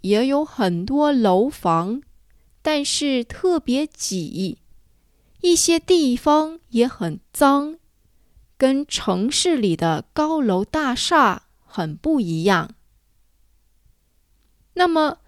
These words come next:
大家是怎么看城中村的呢？有些人说，城中村脏、乱、差，应该快点儿消失。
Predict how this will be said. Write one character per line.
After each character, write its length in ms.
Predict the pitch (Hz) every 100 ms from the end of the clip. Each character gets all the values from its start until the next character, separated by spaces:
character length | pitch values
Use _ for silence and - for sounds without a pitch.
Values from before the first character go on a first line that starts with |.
| _ _
大 220 | 277 269
家 300 | 247 254 254
是 420 | 269 - 269 240 -
怎 200 | - 170 -
么 140 | - 175
看 480 | - 370 302 220 190
城 400 | - 208 185 254
中 260 | 311 320
村 380 | 320 - 330 339
的 120 | 294
呢？ 300 | 247 247 254 - _ _ _ _ _ _ _ _ _ _ _ _ _
有 180 | 220 214
些 200 | 254 330
人 220 | 254 220
说， 500 | - 269 262 269 - - - _ -
城 320 | - 190 233
中 260 | 285 277 277
村 460 | - 277 269 269 - _ _ _
脏、 500 | - 269 269 285 294 - _ _ _
乱、 440 | 247 311 320 202 - _ - - - _
差， 520 | - - 277 - _ _ _ - _ _ _ _ _
应 200 | 240 247
该 280 | 247 240 240
快 400 | - - 339 226
点 220 | 190 160
儿 140 | - - -
消 340 | - 262 285
失。 480 | - - 247 240